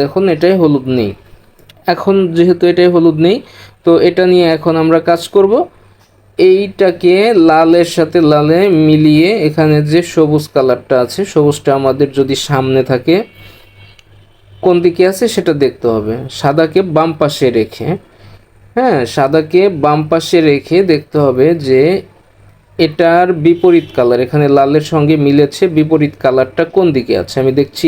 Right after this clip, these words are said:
এদিকে। তাহলে আপনি এদিকের সূত্রটা প্রয়োগ করলেই আপনাদের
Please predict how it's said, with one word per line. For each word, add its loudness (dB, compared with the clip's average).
এদিকে। -4
তাহলে 2
আপনি 0
এদিকের 0
সূত্রটা 0
প্রয়োগ 4
করলেই 2
আপনাদের 0